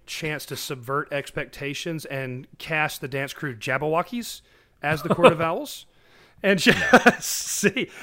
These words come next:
Speaker 1: now that's the first thing I thought of
Speaker 2: You
Speaker 1: when
Speaker 2: just,
Speaker 1: I saw
Speaker 2: you just
Speaker 1: their
Speaker 2: wanted
Speaker 1: masks.
Speaker 2: to,
Speaker 1: It
Speaker 2: you
Speaker 1: was
Speaker 2: just,
Speaker 1: like,
Speaker 2: you just wanted
Speaker 1: this
Speaker 2: to say Jabberwockies.
Speaker 1: Yeah, Jabberwockies.
Speaker 2: And Jabberwockies.
Speaker 1: Um, th-, th-, when I, the first time I saw their masks, which are very flat,
Speaker 2: Yeah.
Speaker 1: um, and, and, and white, I was like, "That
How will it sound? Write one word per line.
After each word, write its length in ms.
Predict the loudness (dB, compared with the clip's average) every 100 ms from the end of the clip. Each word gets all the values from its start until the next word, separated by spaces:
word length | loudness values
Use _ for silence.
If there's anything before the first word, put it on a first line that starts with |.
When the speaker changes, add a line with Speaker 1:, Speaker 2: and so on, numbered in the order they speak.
| -4
Speaker 1:
now 80 | 2
that's 180 | 4 2
the 80 | 0
first 260 | 0 0
thing 140 | -2 -2
I 80 | -2
thought 260 | 0 0
of 140 | 0 2
Speaker 2:
You 60 |
Speaker 1:
when 60 | 2
Speaker 2:
just, 220 | 2 2
Speaker 1:
I 40 |
saw 20 | 4
Speaker 2:
you 60 |
just 80 | 4
Speaker 1:
their 60 | 4
Speaker 2:
wanted 140 | 4
Speaker 1:
masks. 180 | 2 0
Speaker 2:
to, 40 |
Speaker 1:
It 40 | 0
Speaker 2:
you 60 |
Speaker 1:
was 60 | 0
Speaker 2:
just, 100 | -2
Speaker 1:
like, 100 | -4
Speaker 2:
you 80 | -4
just 120 | -4 -2
wanted 160 | -2
Speaker 1:
this 120 | -2
Speaker 2:
to 100 | -4
say 20 | -6
Jabberwockies. 500 | -8 -10 -16 -20 -20 _ _ -20 _ -2
Speaker 1:
Yeah, 260 | 4 4
Jabberwockies. 580 | 4 0 0 -4 -8 -18 -18 -14
Speaker 2:
And 120 | -12
Jabberwockies. 500 | -2 4 6 6 4 2
Speaker 1:
Um, 360 | -2 -8 -12 -6
th-, 200 | -4 -2
th-, 160 | 0
when 120 | 2 2
I, 120 | 2
the 120 | -2
first 240 | -2 -2
time 180 | 0 -2
I 60 | -2
saw 280 | -4 -4 -2
their 140 | -4
masks, 520 | -4 -4 -4 -4 -8
which 160 | -12 -10
are 40 |
very 220 | -6 -6
flat, 720 | -6 -10 -4 0 0 -2 -10 -20 _ _ _ -6
Speaker 2:
Yeah. 380 | 0 2 2 0
Speaker 1:
um, 280 | -2 -8 -14 -12
and, 200 | -8 -6
and, 160 | -4 -4
and 220 | -6 -2
white, 360 | 2 4 2 -2 -4
I 100 | -4
was 180 | -4
like, 140 | -8 -6
"That 160 | -8